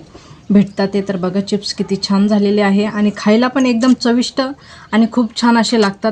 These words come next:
तर असं वाटत नाही की आपण घरच्या घरी बनवले. तर चला, वेळ वाया न घालवता रेसिपीला सुरुवात करू नये.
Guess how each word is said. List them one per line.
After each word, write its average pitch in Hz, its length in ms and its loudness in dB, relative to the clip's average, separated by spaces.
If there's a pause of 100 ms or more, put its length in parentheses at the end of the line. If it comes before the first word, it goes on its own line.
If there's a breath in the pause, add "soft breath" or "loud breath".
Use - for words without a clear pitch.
तर 214 60 -4
असं 202 180 -4
वाटत 196 320 -2
नाही 247 140 -2
की 208 100 -6
आपण 208 220 -2
घरच्या 190 300 -2
घरी 202 180 0
बनवले. 196 360 -2 (400 loud breath)
तर 208 80 0
चला, 220 260 0
वेळ 214 200 2
वाया 202 200 0
न 208 140 0
घालवता 202 400 -2 (100)
रेसिपीला 190 480 -4
सुरुवात 214 320 0 (120)
करू 170 200 -6
नये. 165 140 -6